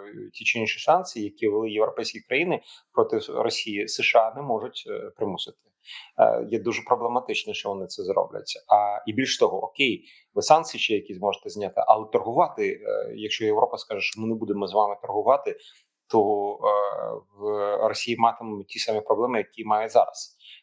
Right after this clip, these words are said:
Тому що по великому рахунку саме торгівля, торгівельні, е, відносини з, е, Європою були основою для функціонування Російської імперії протягом декількох століть. Ну, коли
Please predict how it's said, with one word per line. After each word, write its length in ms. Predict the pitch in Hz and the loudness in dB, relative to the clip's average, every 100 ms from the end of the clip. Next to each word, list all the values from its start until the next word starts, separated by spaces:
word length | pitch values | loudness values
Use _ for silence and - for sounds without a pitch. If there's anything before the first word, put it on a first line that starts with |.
| - | -8
Тому 200 | 98 92 | -4 -4
що 140 | - | -6
по 120 | 90 101 | 0 2
великому 320 | 123 - 101 | 2 -2 -6
рахунку 280 | - 110 - | -8 -14 -8
саме 240 | 113 107 | -4 -4
торгівля, 720 | 113 107 113 113 101 101 104 | -2 -4 0 2 2 0 -6
торгівельні, 400 | 101 110 110 110 101 | -6 -4 -2 0 0
е, 400 | 104 107 104 104 | -4 -10 -8 -6
відносини 480 | 110 107 - 104 | -2 -2 -4 -12
з, 260 | - - - 104 - _ _ _ - | -10 -6 0 0 0 _ _ _ 0
е, 200 | 107 107 | 2 4
Європою 500 | 101 104 156 139 107 | 2 4 2 0 -10
були 240 | 98 107 | -4 -4
основою 500 | 104 - 123 131 127 | -4 -2 0 2 0
для 120 | 104 104 | 0 -4
функціонування 580 | 107 - 107 113 117 | -8 -10 0 0 0
Російської 400 | 104 - 120 - | -4 -4 -8 -4
імперії 340 | 107 - 127 117 | -4 0 0 0
протягом 500 | - 107 - 123 104 | 0 -2 -2 -6 -2
декількох 380 | 107 117 - - | -4 -4 -10 -10
століть. 440 | - 135 - - _ - _ 104 | -2 -2 -4 -14 _ -20 _ -6
Ну, 100 | - | -4
коли 300 | 104 104 | 0 0